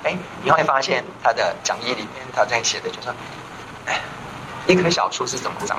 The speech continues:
成大树的？哦，那一个基督徒他是怎么变成麻木的？就是慢慢的从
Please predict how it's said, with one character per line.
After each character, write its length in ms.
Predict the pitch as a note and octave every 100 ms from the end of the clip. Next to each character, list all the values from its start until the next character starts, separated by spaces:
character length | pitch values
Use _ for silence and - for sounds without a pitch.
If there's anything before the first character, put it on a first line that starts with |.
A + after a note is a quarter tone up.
| D#2
成 220 | E2+ F#2
大 240 | A#2 G2
树 140 | F#2 G2+
的？ 680 | F#2+ - - - - - G2+
哦， 100 | - - - - - -
那 240 | B2 G#2+ - - - -
一 80 | D#3+
个 80 | D#3
基 180 | D3
督 160 | C#3+ D3+
徒 260 | - G#2 F#2+ -
他 120 | -
是 100 | E3+
怎 160 | F3+ -
么 60 | - -
变 180 | D#3+
成 160 | B2+ G#2+ G#2+
麻 360 | G#2+ F2 G2
木 180 | B2+ D3+
的？ 320 | C#3 - - - - - - - - - - - - -
就 120 | -
是 180 | - D3+ -
慢 180 | F3 E3
慢 140 | D3+ C#3+
的 80 |
从 180 | A2+ -